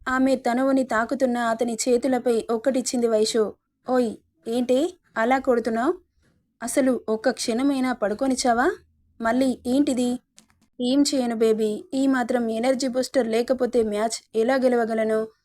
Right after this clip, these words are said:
అది నువ్వు లేనిది. అయితే మాత్రం ఊపిరి ఆడనివ్వవా? ఈ రోజు నుండి హాయిగా ఊపిరి పీల్చుకుందువులే," అన్నాడు అలకగా. గుడ్లు ఉరిమి చూస్తూ తలపై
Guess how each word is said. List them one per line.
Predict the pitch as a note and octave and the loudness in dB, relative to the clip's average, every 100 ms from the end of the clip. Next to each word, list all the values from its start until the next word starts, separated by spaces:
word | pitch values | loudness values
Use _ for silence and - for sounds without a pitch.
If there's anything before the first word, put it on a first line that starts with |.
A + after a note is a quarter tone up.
| _ | _
అది | - C4 B3 - B3 | -8 -4 -4 -4 -2
నువ్వు | C4 B3+ | 0 2
లేనిది. | A#3+ A3 B3+ A#3+ A3+ - _ _ _ _ - | 4 4 4 2 -2 -6 _ _ _ _ -6
అయితే | A3+ A3+ D4 | -4 2 4
మాత్రం | C#4+ B3 C4 G#4 - _ - | 4 4 2 2 0 _ -4
ఊపిరి | B3+ C4 C#4 | -2 2 2
ఆడనివ్వవా? | A3+ G#3+ C4 B3 A3+ B3+ G4+ _ _ _ _ _ _ B3+ | 2 2 2 2 0 0 -2 _ _ _ _ _ _ -4
ఈ | C4 | 0
రోజు | A3+ A#3+ C#4+ | 2 2 2
నుండి | B3 A#3+ A3+ | 2 0 0
హాయిగా | A#3 A3+ B3+ C4+ B3 - - | 0 2 2 2 0 -4 -4
ఊపిరి | A#3+ B3 D#4 | -2 0 0
పీల్చుకుందువులే," | C4 B3+ - A#3 A3 G#3+ G#3 F#3 _ - | 0 -4 -4 2 4 4 0 -4 _ -6
అన్నాడు | A3+ A#3+ A#3+ A3+ | -2 0 2 0
అలకగా. | G3+ G#3+ B3 A3+ G3+ - _ _ - | 0 0 0 0 -2 -4 _ _ -8
గుడ్లు | A3 B3+ B3+ B3+ A3 | -2 2 4 2 2
ఉరిమి | A#3+ C4+ C#4+ | 2 2 2
చూస్తూ | C4 A#3 G#3 B3 | 0 0 2 2
తలపై | G#3+ A3 A3+ | 2 2 2